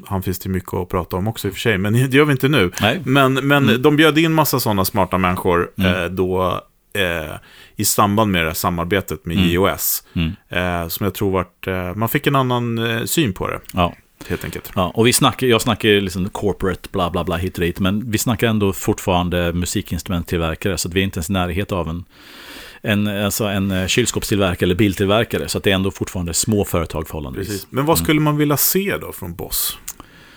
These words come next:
Speaker 2: Oh,
Speaker 1: Jag fick
Speaker 2: det
Speaker 1: inte förbereda dig på
Speaker 2: Ja,
Speaker 1: den.
Speaker 2: nej, precis. Det var ju väldigt bra fråga.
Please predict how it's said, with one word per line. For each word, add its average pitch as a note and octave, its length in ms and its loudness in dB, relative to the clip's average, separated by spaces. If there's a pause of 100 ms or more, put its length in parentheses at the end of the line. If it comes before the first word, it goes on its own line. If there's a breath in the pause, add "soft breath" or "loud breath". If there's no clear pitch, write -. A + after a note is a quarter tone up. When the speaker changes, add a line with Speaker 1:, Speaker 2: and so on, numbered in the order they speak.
(920 loud breath)
Speaker 2:
Oh, G2 120 -2
Speaker 1:
Jag E3 120 2
fick A2+ 140 4
Speaker 2:
det - 80 6
Speaker 1:
inte D3 140 6
förbereda C3 420 6
dig D3+ 100 4
på B2 40 6
Speaker 2:
Ja, D3+ 300 8
Speaker 1:
den. D3+ 100 6
Speaker 2:
nej, D3+ 160 4
precis. A2+ 300 2
Det A#2+ 60 -2
var C3 120 2
ju B2+ 200 0
väldigt G2 680 2
bra G2 160 0
fråga. E2 440 -2